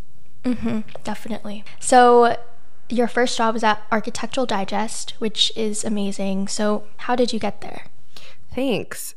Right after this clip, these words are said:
Speaker 2: So yeah, that was my first, I call it my first real job <laughs> after college. Um, but like I said, I always was obsessed with magazines. I always really wanted to work in magazines since I was really young.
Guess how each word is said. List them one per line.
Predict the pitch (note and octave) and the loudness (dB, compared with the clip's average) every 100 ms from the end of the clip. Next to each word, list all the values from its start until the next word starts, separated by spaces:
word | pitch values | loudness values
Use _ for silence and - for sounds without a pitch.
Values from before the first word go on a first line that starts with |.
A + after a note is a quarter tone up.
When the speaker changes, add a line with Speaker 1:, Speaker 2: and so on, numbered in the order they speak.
| - | -8
Speaker 2:
So | - | -2
yeah, | G3+ G#3+ F#3+ | 2 2 2
that | F3 | 2
was | G#3 G#3+ | 2 0
my | B3+ | 0
first, | A#3+ - F3 F3 F3 - - - - - - _ - | -2 -4 2 2 2 -4 -12 -14 -16 -20 -20 _ -8
I | F3+ | -6
call | - F3 | -2 -2
it | |
my | F#3 | 0
first | F3+ F3 D#3+ | -2 -4 -4
real | D#3 D3+ D3 D3+ | -6 -4 -2 0
job | F3 F#3+ G#3 A3 - G3+ | 0 0 -2 -8 -8 -8
<laughs> | - - | -8 -2
after | G#3 - A3 | -2 0 0
college. | A3 A3 A#3 A#3 - - - - - - | 2 4 4 0 -4 -18 -18 -20 -20 -4
Um, | F3+ F3 D#3+ D#3+ F3 - _ _ - - | 2 2 2 -2 -8 -14 _ _ -20 -16
but | E3 D3+ F3 E3+ D#3 - _ _ _ _ - _ _ _ _ _ _ - - | -6 2 4 6 4 0 _ _ _ _ -20 _ _ _ _ _ _ -20 -8
like | - G#3 A3+ | 2 2 4
I | A3 | 2
said, | F#3 D#3 C#3+ | 2 2 4
I | D3+ D3+ C#3+ - _ _ _ - | 4 2 0 -6 _ _ _ 0
always | E3+ D#3 D#3+ D#3 - - | 4 4 2 -2 -12 -4
was | D#3 D3+ | -4 -4
obsessed | D3 C3+ - | -6 -6 -6
with | D#3 | -6
magazines. | D3 C#3+ D#3 E3 E3 | -4 -4 -4 -2 -2
I | D3 | -2
always | D3 D#3+ D3+ | 0 0 0
really | D3+ D#3+ | 0 0
wanted | C#3+ C#3+ D3 | 0 -2 -4
to | D3+ | -4
work | D3+ D3 | -4 -2
in | E3 | -2
magazines | D#3 E3+ F3+ F#3+ F3 | -2 -2 -2 -4 -4
since | E3 | -4
I | D#3 | -2
was | D#3 D3 | -4 -6
really | D3+ E3 D#3+ | -2 -2 0
young. | D3 A#2 E3+ B3 | 0 0 -2 -4